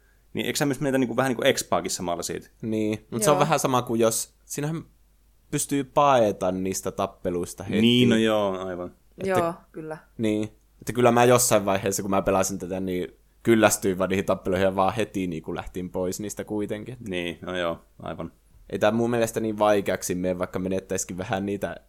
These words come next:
Speaker 2: expoja. Ehkä kun tässä on optional bosseja kuitenkin sitten sen jälkeen, kun on, niinku, päässyt pelin läpi. Että ne on aika vaikeita, että pitää varmaan varmata, että saa siihen
Speaker 1: Mm.
Speaker 3: Niin,
Speaker 2: sitä
Speaker 3: ja
Speaker 2: varten.
Speaker 1: Aivan.
Speaker 3: niin, ja jos haluaa hyvät materiaat, niin sitä varten pitää kyllä,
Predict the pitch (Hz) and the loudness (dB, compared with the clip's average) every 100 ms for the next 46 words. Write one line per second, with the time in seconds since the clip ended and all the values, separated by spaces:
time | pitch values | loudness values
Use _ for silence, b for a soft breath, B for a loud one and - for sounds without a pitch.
0 | _ _ - 90 - - _ _ 101 104 | _ _ -10 -10 -8 -10 _ _ -2 0
1 | 104 - _ - - 170 143 - 156 160 | -2 -6 _ -10 -6 -8 -8 -10 0 4
2 | 147 156 - 113 107 107 110 110 - 98 | 6 4 2 4 4 4 4 2 0 -2
3 | 92 - 90 85 85 92 - 98 87 - | -4 -4 -6 -6 -10 -10 -8 -6 -6 -8
4 | _ _ _ _ _ - 104 101 95 98 | _ _ _ _ _ -2 2 2 2 0
5 | 95 98 90 95 98 92 90 - 95 95 | 0 -2 -4 -2 0 0 -2 0 2 2
6 | 95 92 - 90 92 - 107 110 123 117 | 0 -2 -4 -6 -6 -8 -2 4 6 6
7 | 101 95 95 90 92 92 85 - - 87 | 4 0 0 0 0 -2 -4 -6 -10 -12
8 | - - 80 87 85 - 92 90 b b | -14 -14 -10 -6 -6 -6 -8 -10 b b
9 | b - 95 92 95 90 80 92 80 - | b 0 0 2 -2 -2 -6 -10 -8 -6
10 | 73 87 185 180 196 185 180 175 175 104 | -6 -6 -4 -2 -2 -2 -4 0 2 2
11 | - 90 85 - - 156 156 156 170 160 | 0 -4 -4 -8 -14 -10 -6 -6 -4 -2
12 | 156 160 156 - 151 151 156 151 151 160 | 0 0 -2 -4 -4 -2 0 2 0 -2
13 | 151 - 160 165 165 175 180 180 175 175 | -10 -4 -2 0 0 -2 -4 -2 -2 0
14 | 175 | 0